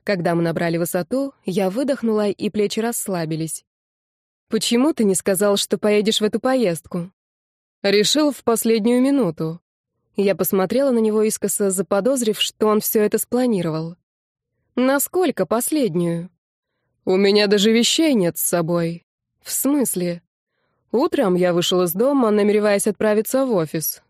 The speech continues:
Он замолчал, а потом провел рукой по волосам и пробормотал остаток фразы: «Я сам не понимаю, как тут оказался». «Ты серьезно?» Кивнув, он сказал: «В этот раз тебе придется одолжить мне рубашку».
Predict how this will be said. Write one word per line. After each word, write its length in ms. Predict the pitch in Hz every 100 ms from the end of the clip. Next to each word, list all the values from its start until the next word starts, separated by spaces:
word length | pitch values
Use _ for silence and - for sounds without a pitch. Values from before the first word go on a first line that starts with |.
| _
Он 200 | - 185
замолчал, 720 | 165 180 180 175 - 254 269 - _ _ -
а 100 | 196
потом 380 | 208 285 330
провел 320 | 330 196 190 190
рукой 260 | 180 190
по 100 | 180
волосам 520 | 185 190 185 240 277
и 180 | 277 -
пробормотал 600 | - 196 196 196 190 196
остаток 420 | 202 - 196 202
фразы: 560 | - 240 277 226 214 202 _ _
«Я 260 | 190 214 214
сам 340 | - 294 302
не 80 | 196
понимаю, 460 | 170 180 180 180 175
как 160 | 180
тут 120 | 190
оказался». 800 | 190 226 226 196 160 156 165 175 _ _ _ _ _ _ _
«Ты 160 | - 233
серьезно?» 760 | - 214 214 285 359 220 180 - _ _ _ _ _ _
Кивнув, 440 | 214 202 254 339
он 120 | 240 220
сказал: 580 | - 214 214 214 208 - _ _ _
«В 120 | 196 185
этот 300 | 190 208 -
раз 300 | 294 320 -
тебе 400 | 254 240 311 311
придется 520 | 180 170 180 - 190
одолжить 440 | 190 196 175 196
мне 140 | 208 214
рубашку». 640 | 247 196 156 - 175 175